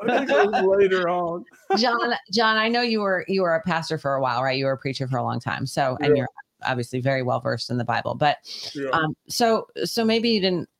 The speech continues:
Speaker 2: have this experience in a later age, as so many of us, uh, who have, who God has found in the last couple of years, but it's like the first time that you're truly filled with the Holy Spirit.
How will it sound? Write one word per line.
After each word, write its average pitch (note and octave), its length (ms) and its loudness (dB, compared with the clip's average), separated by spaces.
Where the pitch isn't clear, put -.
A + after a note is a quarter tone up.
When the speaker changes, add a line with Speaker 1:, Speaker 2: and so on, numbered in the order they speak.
Speaker 2:
have E3 280 2
this D3+ 160 -2
experience D3 540 -2
in C3+ 60 0
a C#3 60 0
later C3 300 0
age, C3 240 0
as C3 160 -2
so F#3 140 2
many F#3+ 260 4
of D3 80 0
us, C#3+ 320 0
uh, C3+ 200 0
who D3+ 120 2
have, C3 260 2
who C#3 280 0
God D3+ 260 4
has D3+ 240 0
found C#3+ 340 2
in C3 80 2
the B2 80 2
last B2 380 0
couple C3 240 0
of B2 100 -2
years, B2+ 300 0
but C3+ 180 2
it's D3 240 0
like F#3 220 2
the A#3 100 4
first F3+ 340 0
time D#3 240 2
that C#3 140 0
you're C#3 120 0
truly C#3+ 340 0
filled C3 240 2
with B2 100 0
the C3 80 2
Holy A#2 280 2
Spirit. - 400 -2